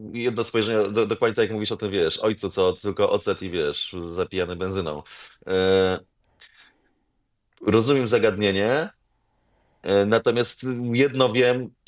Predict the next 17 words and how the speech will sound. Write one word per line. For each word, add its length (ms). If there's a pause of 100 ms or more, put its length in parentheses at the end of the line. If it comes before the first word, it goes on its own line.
jestem 300
co 100
do 60
tego 160
przekonany. 480
Jak 160
masz 180
dwóch 220
kierowców 380
wyśmienitych 720 (100)
na 140
bardzo 240
podobnym 280
poziomie 520 (1000)
i 120
jeden 300
kierowca 680